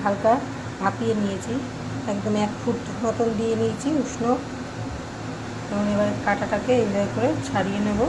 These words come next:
অনেকেই আছে যে লোটে মাছের কাঁটাটা পছন্দ করে না,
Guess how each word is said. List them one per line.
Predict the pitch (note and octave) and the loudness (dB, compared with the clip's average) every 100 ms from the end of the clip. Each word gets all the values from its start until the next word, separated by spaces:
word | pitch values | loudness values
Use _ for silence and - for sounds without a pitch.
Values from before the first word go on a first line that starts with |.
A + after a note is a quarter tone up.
| - - - - - - - - - - - - | 0 -4 -4 -6 -6 -6 -4 -4 -4 -6 -4 0
অনেকেই | G#3+ G#3 A3+ G#3+ G#3 | 2 2 2 4 4
আছে | - A#3+ E4+ F#4+ - - - - G#3 G3 | 4 4 4 0 -4 -6 -6 -4 -2 0
যে | G#3 G#3 G#3 - - - | 4 4 4 0 -6 0
লোটে | A#3 A3+ A3 | 4 4 4
মাছের | G#3+ - A3 G#3+ | 2 2 2 4
কাঁটাটা | G3+ G#3 G#3+ G#3+ | 4 4 4 4
পছন্দ | G#3 A#3+ A3 G#3 G3 | 2 2 2 2 4
করে | F3+ | 2
না, | F#3 | 2